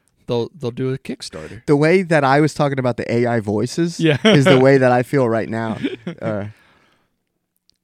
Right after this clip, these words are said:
Speaker 1: You know,
Speaker 2: oh,
Speaker 1: if
Speaker 2: it's taken. Go fuck me dot com.
Speaker 1: Uh,
Speaker 2: Now
Speaker 1: how
Speaker 2: I
Speaker 1: much
Speaker 2: gotta
Speaker 1: is
Speaker 2: see.
Speaker 1: it?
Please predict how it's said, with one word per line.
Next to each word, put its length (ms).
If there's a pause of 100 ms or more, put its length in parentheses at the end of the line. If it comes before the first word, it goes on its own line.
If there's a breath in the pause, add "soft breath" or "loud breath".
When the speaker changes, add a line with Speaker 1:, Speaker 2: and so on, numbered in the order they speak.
(100)
Speaker 1:
You 120
know, 180
Speaker 2:
oh, 160
Speaker 1:
if 80
Speaker 2:
it's 120
taken. 460 (380)
Go 140
fuck 420
me 60
dot 200
com. 160
Speaker 1:
Uh, 20
Speaker 2:
Now 180
Speaker 1:
how 80
Speaker 2:
I 40
Speaker 1:
much 120
Speaker 2:
gotta 100
Speaker 1:
is 80
Speaker 2:
see. 80
Speaker 1:
it? 80